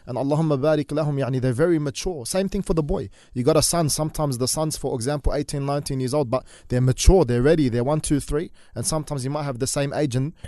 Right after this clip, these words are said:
they have the mind of someone younger. So that's, uh, what, exactly like you said, Sheikh, that's the h-, hadith of the Prophet sallallahu alaihi wasallam, "Yassiru wa la tu'assiru." Make things easy and don't make things hard. How many, subhanAllah, complaints have we previously gotten, whether it's from brothers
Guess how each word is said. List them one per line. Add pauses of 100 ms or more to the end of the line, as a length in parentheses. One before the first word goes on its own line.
they
have
the
mind
of
someone
younger.
So
that's, (240)
uh,
what,
exactly
like
you
said, (100)
Sheikh,
that's
the
h-,
hadith
of
the
Prophet
sallallahu
alaihi
wasallam, (180)
"Yassiru
wa
la
tu'assiru." (100)
Make
things
easy (300)
and
don't
make
things
hard.
How
many, (240)
subhanAllah,
complaints
have
we (180)
previously
gotten,
whether
it's
from
brothers